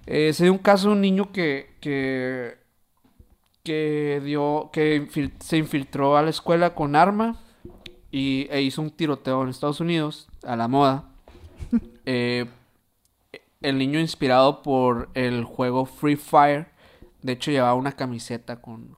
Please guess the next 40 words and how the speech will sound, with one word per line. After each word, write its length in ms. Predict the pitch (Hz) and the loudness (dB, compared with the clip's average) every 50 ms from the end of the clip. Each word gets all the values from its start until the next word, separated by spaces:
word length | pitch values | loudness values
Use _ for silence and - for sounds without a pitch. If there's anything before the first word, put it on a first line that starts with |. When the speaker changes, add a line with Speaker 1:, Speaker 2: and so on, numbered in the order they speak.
| _ | _
Speaker 1:
con 180 | - 120 117 113 | -18 -18 -16 -16
el, 140 | 107 110 117 117 120 131 - - _ _ | -18 -20 -20 -20 -20 -20 -20 -20 _ _
con 220 | _ _ 123 113 110 | _ _ -14 -14 -12
el 80 | 110 - | -4 2
Speaker 2:
Free 120 | 165 165 156 | 2 4 4
Fire 300 | - 160 156 156 156 151 | 6 6 6 6 4 2
es 220 | 151 151 - - | 0 -4 -8 -8
como 260 | - 185 175 156 139 | -6 -4 -4 -2 -4
tipo 240 | - - 160 - - | -4 -6 -6 -6 -4
Call 160 | - 170 170 | -4 -4 -4
of 80 | 160 147 | -4 -4
Duty, 240 | 147 156 - 151 123 | -4 -4 -2 -4 -4
¿no? 140 | 127 156 196 | -4 -4 -4
Speaker 1:
Ajá, 380 | 139 135 151 175 190 202 - - - | -4 0 0 0 0 0 -2 -6 -10
es 160 | 151 143 156 | -10 -8 -8
un 80 | 160 160 | -6 -2
videojuego 360 | 165 165 156 139 143 139 - | -2 -2 -2 -2 -4 -6 -4
que 200 | - 151 147 139 | -4 -2 -2 0
agarró 400 | 131 123 123 131 127 123 120 123 | 0 2 2 2 2 0 -2 -4
su 120 | 123 147 | -6 -8
popularidad 640 | 147 151 135 - 147 135 123 120 117 120 117 117 - | -10 -8 -6 -2 -2 0 0 0 0 -2 -4 -4 -6
como 240 | - 143 135 123 113 | -8 -8 -8 -8 -6
Fortnite, 560 | - 143 143 143 147 143 147 143 139 143 131 | -2 0 2 2 2 2 0 -2 -2 -4 -6
como 260 | - 143 127 123 120 | -10 -10 -12 -10 -10
todos 200 | - 127 120 123 | -8 -8 -8 -8
estos 220 | 123 - 139 127 | -10 -12 -14 -10
juegos 260 | - 143 135 135 135 127 | -6 -4 -4 -4 -4 -6
de 60 | 117 | -8
shooters. 480 | - - 151 160 160 156 156 - - _ _ _ _ _ _ _ _ _ _ _ _ _ | -6 -6 -4 -4 -2 -4 -6 -8 -14 _ _ _ _ _ _ _ _ _ _ _ _ _
Eh, 680 | - 127 120 120 120 120 120 120 120 120 120 120 131 135 139 | -8 -4 -4 -2 -2 -2 -4 -4 -4 -6 -6 -8 -10 -12 -12
un 160 | 147 143 139 | -12 -12 -4
juego 160 | - 180 190 | 2 2 4
un 100 | 196 185 | 4 6
poco 220 | - - - 202 196 | 4 4 4 2 0
más 180 | 196 202 196 | 0 0 0
crudo, 320 | - - 151 143 131 120 113 | 0 0 2 2 2 0 -2
es 80 | 117 | -4
como 240 | - - 165 170 156 | -6 -6 -4 -4 -2
más 220 | 139 127 123 123 127 | -2 -2 -2 -2 -4
de, 120 | 135 | -6